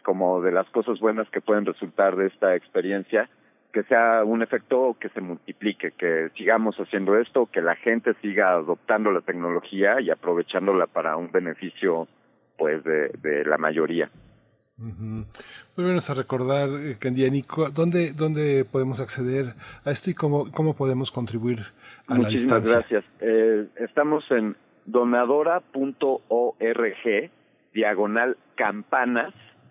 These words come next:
Speaker 1: diagonal mil guion máscaras. Si lo buscas en donadora punto org, mil máscaras para mil médicos. Repito, donadora punto org, diagonal campanas, que viene de campañas,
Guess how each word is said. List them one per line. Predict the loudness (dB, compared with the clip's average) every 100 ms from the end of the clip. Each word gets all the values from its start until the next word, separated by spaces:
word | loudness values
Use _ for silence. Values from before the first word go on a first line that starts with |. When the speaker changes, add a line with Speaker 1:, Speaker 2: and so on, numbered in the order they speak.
| _ _ _
Speaker 1:
diagonal | 0 2 2 2 2 2 -2 -10 _
mil | -4 0 0 -2 -8 _ _
guion | -2 2 2 -2 -8 _
máscaras. | -2 0 -2 -2 -2 -4 -12 _ _ _ _ _ -6
Si | -2
lo | 0
buscas | 0 0 0 0
en | 2
donadora | 2 4 4 4 2
punto | -2 -6 0
org, | 0 0 0 -2 -2 -6
mil | -4 -2
máscaras | -2 -6 -4 0 0 -2
para | -2
mil | -2 -2 0
médicos. | 0 0 -2 -4 -4 -16 _ _ _ _ -6
Repito, | -4 -2 0 2
donadora | 2 2 2 2 0
punto | -6 -2 0
org, | 0 0 0 0 0
diagonal | 0 0 0 0 -2 -2
campanas, | -2 -2 -2 -2 0 -2 -6 _ _ -8
que | -6
viene | -4 -2
de | 0
campañas, | -2 -2 -2 -2 -4